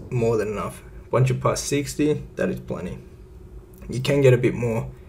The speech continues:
and it will help just to make the runs a bit smoother, but sixty plus is the bare minimum. And now, you, now for the stat priorities, you're gonna want intellect, your frost resistance,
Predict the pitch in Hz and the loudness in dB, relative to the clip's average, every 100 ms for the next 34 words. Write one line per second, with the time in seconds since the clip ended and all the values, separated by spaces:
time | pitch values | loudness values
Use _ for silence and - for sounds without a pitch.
0 | - 120 101 127 135 - 117 107 - - | -6 -2 -2 8 8 8 4 4 0 -4
1 | - 107 110 - - 104 104 92 90 - | -2 0 0 0 -2 0 -2 -4 -6 -4
2 | 110 113 113 127 - - - - - - | -2 0 -2 -4 -6 -10 -18 -16 -18 -18
3 | - - - - 151 139 - 135 127 131 | -18 -18 -14 -2 -2 -2 -2 4 4 2
4 | - - 120 113 110 - 120 110 104 92 | -4 -2 4 4 2 -4 -4 -4 -6 -8
5 | - - - 101 110 101 95 73 113 131 | -12 -4 2 6 6 6 0 -4 -4 -6
6 | - - - - - - - - - - | -6 -14 -14 -14 -16 -16 -14 -14 -14 -14
7 | - - - - - - - - - - | -14 -14 -14 -14 -14 -14 -14 -14 -14 -14
8 | - - 135 127 123 120 139 127 - - | -14 -6 2 4 4 0 -2 -4 -6 0
9 | 135 127 127 104 - 120 127 - 127 139 | 4 6 4 0 2 4 4 2 2 4
10 | 147 151 127 120 107 98 104 - - - | 4 0 0 2 2 2 0 -4 -10 -12
11 | - - 143 156 165 156 170 185 - - | -12 -2 2 4 4 4 2 0 -8 -12
12 | - - - - - - 131 131 120 120 | -12 -12 -10 -4 -2 6 8 8 4 4
13 | 120 - 120 113 - - | 2 4 2 2 0 -10